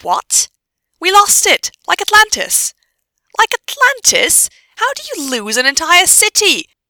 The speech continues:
Hermione asks, jerking her chin towards where Camelot rises in the distance.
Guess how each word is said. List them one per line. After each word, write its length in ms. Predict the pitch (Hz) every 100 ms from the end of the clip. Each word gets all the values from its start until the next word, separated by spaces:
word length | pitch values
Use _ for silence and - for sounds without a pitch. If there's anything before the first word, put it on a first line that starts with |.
| _ _ _ _ -
Hermione 480 | 254 233 196 185
asks, 540 | 180 170 196 - - -
jerking 400 | - 240 - -
her 80 | 180
chin 320 | - 190 170
towards 340 | 170 170 175
where 120 | 175
Camelot 480 | 160 226 208 - - -
rises 340 | 190 185 170
in 80 | 180
the 80 | 185
distance. 720 | 196 196 - 196 143 -